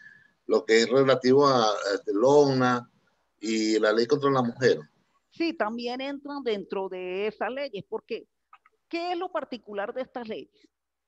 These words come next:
Speaker 2: De esta ley incluso está hasta también los delitos, los, mm, ilícitos informáticos, de que, ¿qué se buscó proteger? Proteger esos bienes específicos, ¿ve?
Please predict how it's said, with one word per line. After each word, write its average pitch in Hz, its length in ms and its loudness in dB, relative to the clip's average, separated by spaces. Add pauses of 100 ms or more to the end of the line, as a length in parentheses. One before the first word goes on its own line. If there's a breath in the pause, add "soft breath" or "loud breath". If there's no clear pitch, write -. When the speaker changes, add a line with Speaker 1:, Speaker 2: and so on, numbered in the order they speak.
(280)
Speaker 2:
De 180 80 -12
esta 196 160 -12
ley 214 180 -10
incluso 226 380 -10
está 233 180 -8
hasta 226 200 -10
también 185 340 -10
los 214 140 -8
delitos, 185 480 -10
los, 175 280 -10
mm, 165 380 -12
ilícitos 214 480 -8
informáticos, 202 760 -10 (680)
de 247 260 -2
que, 240 400 -6 (800)
¿qué 320 140 -4
se 370 140 -6
buscó 294 360 -6
proteger? 226 540 -8
Proteger 233 500 -6 (540)
esos 294 340 -8
bienes 294 400 -4
específicos, - 840 -12
¿ve? 226 180 -14